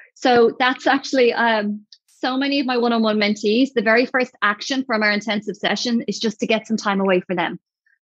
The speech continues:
particularly for those of them, those of, of my mentees who are parents as well. You know, it's, it's a lot.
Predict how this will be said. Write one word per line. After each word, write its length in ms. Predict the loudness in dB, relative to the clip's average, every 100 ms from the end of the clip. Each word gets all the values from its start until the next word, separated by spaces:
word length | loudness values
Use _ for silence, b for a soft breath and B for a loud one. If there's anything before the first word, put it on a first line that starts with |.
| _
particularly 560 | -2 2 0 2 2 2
for 60 | 2
those 260 | 2 2
of 140 | 0 0
them, 340 | 0 0 -2 0
those 240 | 0 0
of, 380 | -4 -4 -4 -4 -6
of 120 | -4
my 100 | -2
mentees 500 | -2 -4 -2 -2 0
who 80 | -2
are 120 | -2
parents 480 | -2 0 2 2 0
as 160 | -4 0
well. 280 | 2 2 2
You 100 | 2
know, 120 | 0
it's, 240 | -2 -8 _ _ _ _
it's 200 | -4 0
a 20 | 2
lot. 320 | 4 2